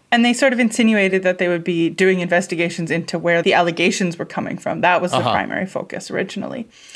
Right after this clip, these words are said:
Speaker 1: Well, Jesse, it only took one week for the school to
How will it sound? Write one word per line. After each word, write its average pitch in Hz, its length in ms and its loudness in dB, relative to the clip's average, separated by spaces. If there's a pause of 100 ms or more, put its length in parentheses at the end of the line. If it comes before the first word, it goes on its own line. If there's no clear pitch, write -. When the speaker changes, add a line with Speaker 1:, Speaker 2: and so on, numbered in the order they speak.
(360)
Speaker 1:
Well, 214 440 6
Jesse, 190 600 0 (200)
it 202 140 2
only 226 300 6
took 220 260 0
one 202 360 4
week 208 460 0
for - 160 0
the 190 120 2
school 185 460 2
to 175 280 0